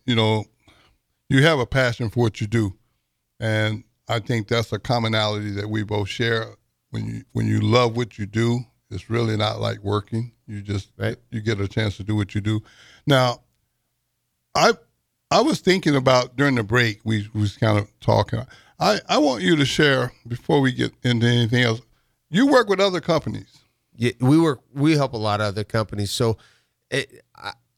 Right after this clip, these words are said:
Speaker 2: I really don't look as, uh, at our competition as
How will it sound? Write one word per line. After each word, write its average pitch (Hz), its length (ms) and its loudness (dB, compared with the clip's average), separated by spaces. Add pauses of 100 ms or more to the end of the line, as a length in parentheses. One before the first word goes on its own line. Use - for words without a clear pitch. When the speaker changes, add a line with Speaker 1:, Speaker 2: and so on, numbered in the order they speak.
(160)
Speaker 2:
I 160 60 0
really 170 460 0
don't 131 400 -2 (580)
look 135 340 0
as, 110 440 -2
uh, 87 80 -6 (180)
at 120 120 0
our 110 120 2
competition 113 880 -2
as 107 520 -4